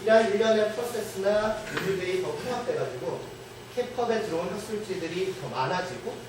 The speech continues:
이런 것들이 이제 K-팝에 들어와서 서로 다른 논문들, 검색할 모으는 연구자들이 많아질 텐데요. 실제로 저희가 K-팝스를 요번에 개량하고 했는데 한 두 달간 오천만 사용자들이 좀 풀어났습니다.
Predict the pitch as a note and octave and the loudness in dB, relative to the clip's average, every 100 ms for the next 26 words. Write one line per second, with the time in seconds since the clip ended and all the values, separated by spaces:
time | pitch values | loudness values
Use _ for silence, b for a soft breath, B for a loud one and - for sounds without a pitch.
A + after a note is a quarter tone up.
0 | - - - - - - G3+ G#3+ F#3+ F#3+ | -14 -14 -14 -14 -14 -4 2 4 4 2
1 | F3 C#3 D3 C#3 B3 B3 G#3 E3+ E3 E3+ | -4 -4 -4 -2 0 4 4 4 4 4
2 | A3 - - - - - - - - - | 2 0 -2 -10 -14 -14 -14 -16 -16 -16
3 | - C4+ B3+ G3+ F#3+ E3 D#3 D3 C#3+ C#3 | -4 0 2 2 2 0 0 -2 0 0
4 | C3 - F3+ G#3+ F#3 D#3+ C#3 C#3+ C3+ C3 | 0 -2 -2 2 2 2 0 -2 0 -2
5 | D#3 D3+ C3+ C#3 - C#3 C3+ E3+ - - | -2 -2 -2 -4 -6 -6 -2 0 -2 -6
6 | C#3+ B2+ C3 A#3 B3 G#3+ - - - - | -6 -4 -4 0 2 4 2 -2 -10 -14
7 | - - - E3+ F3 F3 A#3+ A#3+ A3+ - | -16 -16 -6 -4 -2 -2 -2 -4 -6 -4
8 | G#3 G3 G3 G3 G3 - F3 E3+ - E3 | 2 4 8 6 6 2 0 -2 0 2
9 | F#3 G3 F#3+ E3+ D#3 - - - G3+ G3 | 2 2 2 0 -2 -4 -10 -4 0 2
10 | G3+ A3 A#3 - - - G#3+ A3+ - - | 2 0 -2 -6 -10 2 6 6 4 0
11 | - - - C4 B3+ A3+ G3+ F#3 D3+ C#3+ | -4 -8 -4 0 0 0 2 2 0 -2
12 | C#3+ C3+ - A3 F#3+ D3 A#2 A2+ | -4 -6 -4 -2 -2 -4 -8 -10